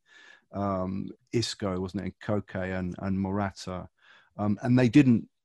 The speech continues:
they didn't come through and do what perhaps was expected of them. And you've now got this next generation. There's the team that won the, the Euro under twenty-ones in, in twenty nineteen, wasn't it? The, the, with Fabian Ruiz,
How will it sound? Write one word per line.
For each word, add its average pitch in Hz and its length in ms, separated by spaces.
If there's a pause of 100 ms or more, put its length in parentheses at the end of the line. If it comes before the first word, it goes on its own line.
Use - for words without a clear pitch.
(140)
they 131 140
didn't 120 260
come 110 160
through 107 220
and 101 100
do 110 240
what 98 200 (380)
perhaps - 360
was 107 160
expected 98 500
of 92 100
them. 92 140 (260)
And 120 140
you've 113 100
now 139 220
got 117 180
this 113 200
next - 320
generation. 101 420
There's 104 160
the 107 80
team 117 280
that 110 80
won 117 260
the, 110 200 (440)
the 110 80
Euro 120 340
under 104 160
twenty-ones 101 560
in, 101 380
in 101 120
twenty 110 300
nineteen, 101 600
wasn't 98 260
it? - 60
The, 101 140 (100)
the, 104 220
with 110 120 (320)
Fabian 104 520
Ruiz, 98 480